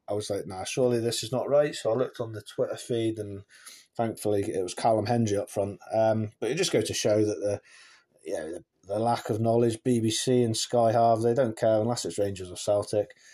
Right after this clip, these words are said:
Um, they, they couldn't really care less. I mean, they had Rory, Rory McKenzie at centre back and, and McGowan on left wing. So, yeah, I mean, <laughs> um, if you, if you wanna see the Kelly lineup in future, just,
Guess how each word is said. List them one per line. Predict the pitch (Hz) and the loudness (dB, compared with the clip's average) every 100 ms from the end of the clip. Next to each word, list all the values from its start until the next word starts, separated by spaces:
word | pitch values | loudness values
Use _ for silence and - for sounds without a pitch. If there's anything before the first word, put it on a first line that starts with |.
| - _ _ | -20 _ _
Um, | 101 98 95 95 _ | -4 -2 -4 -12 _
they, | 92 87 | -6 -2
they | 101 | -4
couldn't | - 120 104 | -2 -4 -4
really | 92 90 | -8 -14
care | - 95 | -6 -4
less. | 98 95 113 | -2 -4 -2
I | |
mean, | 117 | -2
they | |
had | 117 113 | -2 -2
Rory, | 143 135 110 - | 2 2 2 0
Rory | 143 110 | 2 2
McKenzie | 101 - 110 107 101 | 0 -2 -2 0 -2
at | - | 0
centre | 131 113 | 0 0
back | 98 101 - - - - _ - | -2 -4 -4 -14 -20 -20 _ -10
and, | 98 98 | -8 -8
and | 90 101 98 101 - | -8 -8 -8 -10 -12
McGowan | 104 101 117 117 113 104 98 98 - _ _ _ _ _ _ _ _ | -10 -4 0 2 2 0 -2 -8 -14 _ _ _ _ _ _ _ _
on | 98 104 | -6 -2
left | 110 - - | -2 -2 -2
wing. | 113 110 104 101 | 0 2 0 -2
So, | - 104 104 104 101 - _ | 2 4 4 2 -2 -8 _
yeah, | 120 - - _ 110 | -4 -4 -10 _ -8
I | |
mean, | 107 104 107 - - - - | -4 -2 -2 -4 -4 -6 -6
<laughs> | - - - _ | -12 -12 -16 _
um, | 104 107 - - - | -6 -6 -10 -14 -8
if | 113 | 0
you, | 123 127 135 | 0 0 -2
if | |
you | 127 | 0
wanna | 143 147 | 2 2
see | - 160 | 4 2
the | 151 | 4
Kelly | 170 160 | 4 6
lineup | 160 165 160 160 | 6 4 2 0
in | 151 | -2
future, | - 170 170 165 147 - - - - - - _ _ _ - | -2 -2 0 -2 -2 -10 -14 -16 -20 -20 -20 _ _ _ -4
just, | 107 - | -4 -4